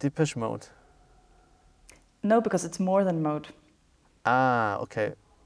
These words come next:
Speaker 2: Ich würd
Speaker 1: Okay.
Speaker 2: sagen, jeden Abend läuft mindestens ein Depeche Mode-Lied.
Speaker 1: Ah, okay, okay. Und das gibt's immer
Speaker 2: Ja.
Speaker 1: noch?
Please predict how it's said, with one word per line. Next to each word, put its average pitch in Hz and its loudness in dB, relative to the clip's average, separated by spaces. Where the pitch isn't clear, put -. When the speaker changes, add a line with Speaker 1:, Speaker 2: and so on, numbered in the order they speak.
Speaker 2:
Ich 208 -4
würd 233 2
Speaker 1:
Okay. 240 8
Speaker 2:
sagen, 233 2
jeden 233 6
Abend 214 4
läuft 185 4
mindestens 202 -2
ein 175 2
Depeche 175 -4
Mode-Lied. 165 -4
Speaker 1:
Ah, 160 2
okay, - -6
okay. - -10
Und 123 -2
das 160 0
gibt's 160 0
immer 147 4
Speaker 2:
Ja. 120 2
Speaker 1:
noch? 101 -4